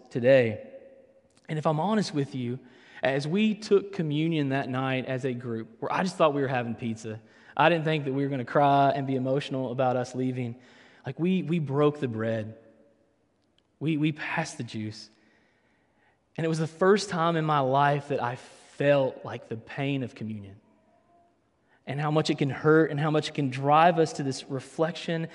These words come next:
and this experience of what Jesus was potentially going through in that moment. 'Cause a lot of us, we've gone through the motions.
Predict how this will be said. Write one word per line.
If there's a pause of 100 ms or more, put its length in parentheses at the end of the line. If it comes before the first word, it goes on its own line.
(240)
and
this
experience
of
what
Jesus
was
potentially
going
through
in
that
moment. (1600)
'Cause
a
lot
of
us,
we've
gone
through
the
motions.